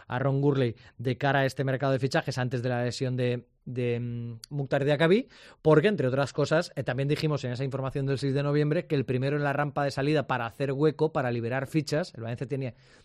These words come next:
tenía, porque ahora Sadik ha ocupado una, tenía dos fichas libres, el dorsal dos y el dorsal seis,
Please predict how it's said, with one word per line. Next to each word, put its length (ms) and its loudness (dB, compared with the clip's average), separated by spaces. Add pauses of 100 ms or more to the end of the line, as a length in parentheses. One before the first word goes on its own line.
tenía, 400 2 (140)
porque 200 -8
ahora 180 0
Sadik 340 -4
ha 40 0
ocupado 400 -2
una, 240 0 (240)
tenía 300 2
dos 340 4
fichas 400 2
libres, 560 4 (640)
el 160 0
dorsal 380 2
dos 340 8 (240)
y 120 -6
el 100 -2
dorsal 360 -4
seis, 560 2